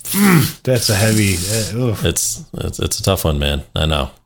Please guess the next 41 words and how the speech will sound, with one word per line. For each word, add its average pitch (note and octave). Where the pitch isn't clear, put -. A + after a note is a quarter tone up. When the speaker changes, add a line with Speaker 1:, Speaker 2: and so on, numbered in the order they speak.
Speaker 2:
Um, C#2+
yeah, F2
once B2
I, A#2
you F#2+
know, D2
I'd G2
listened G2+
to F2+
it, D#2+
I -
was F2
like, G#2
"Oh G2+
yeah, F#2
I E2+
really E2+
like E2+
that D2+
song." D2+
But, -
you F#3+
know, A#2
and C#3+
I C#3+
listened C3
to G#2+
the F#2+
words, G2+
and, F#2
but A2
all C3
of C3
a A#2
sudden A2
they F#2+
gain G2
just, E2+
like, E2
new E2+
meaning, D2+